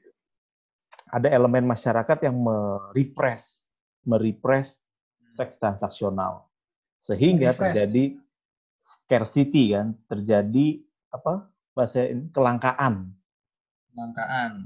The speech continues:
Speaker 1: Makanya harganya tinggi, menurut pengalaman Dodo.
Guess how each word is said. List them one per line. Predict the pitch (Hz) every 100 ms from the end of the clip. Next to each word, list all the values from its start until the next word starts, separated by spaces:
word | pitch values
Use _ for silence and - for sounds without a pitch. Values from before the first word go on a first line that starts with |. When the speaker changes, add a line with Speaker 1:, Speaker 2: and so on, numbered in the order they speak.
| - -
Speaker 1:
Makanya | 98 104 127
harganya | 123 95 92 110
tinggi, | 123 127 135 131 107 104 95 - _
menurut | 104 104 107
pengalaman | - 95 95 92 92
Dodo. | 95 120 123 110 85 -